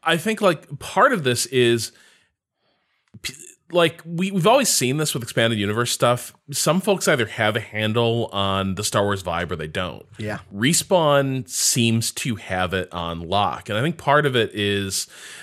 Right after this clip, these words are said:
Speaker 1: um, you know, when I was playing it, my, like, M K out of the blue was like, "Is this made by those people who made that fucking mech game our roommates were always playing?"
Speaker 2: Damn.
Speaker 1: Um,
Speaker 2: <laughs> Called
Speaker 1: yeah,
Speaker 2: shot.
Speaker 1: I was, I was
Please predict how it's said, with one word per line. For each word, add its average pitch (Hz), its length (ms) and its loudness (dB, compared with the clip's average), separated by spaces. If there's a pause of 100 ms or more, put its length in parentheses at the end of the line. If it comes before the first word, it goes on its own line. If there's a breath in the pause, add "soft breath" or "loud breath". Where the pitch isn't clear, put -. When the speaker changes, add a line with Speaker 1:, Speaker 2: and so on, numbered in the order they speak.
(160 loud breath)
Speaker 1:
um, 98 560 2 (400)
you 131 80 0
know, 113 100 4
when 113 140 4
I 160 80 4
was 180 100 2
playing 160 380 0
it, 98 240 0
my, 101 100 -6 (140)
like, 104 340 -4 (400)
M 170 160 4
K 147 220 2
out 113 160 4
of - 20 0
the 110 60 0
blue 107 400 2
was 101 180 -4
like, 104 240 -2 (460 loud breath)
"Is 147 120 0
this 381 200 2
made 392 160 0
by 349 100 2
those 233 160 2
people 226 320 -4
who 220 80 2
made 190 140 2
that 151 100 -2
fucking 117 380 0
mech 104 180 -2
game 139 220 2
our 139 80 0
roommates 143 360 0
were 151 60 0
always 139 160 2
playing?" 143 460 -2 (200)
Speaker 2:
Damn. 233 480 4
Speaker 1:
Um, 104 520 4
Speaker 2:
<laughs> - 20 0
Called 180 420 4
Speaker 1:
yeah, 202 120 6
Speaker 2:
shot. 165 100 6
Speaker 1:
I 247 80 6
was, 214 240 2
I 165 80 4
was 190 240 4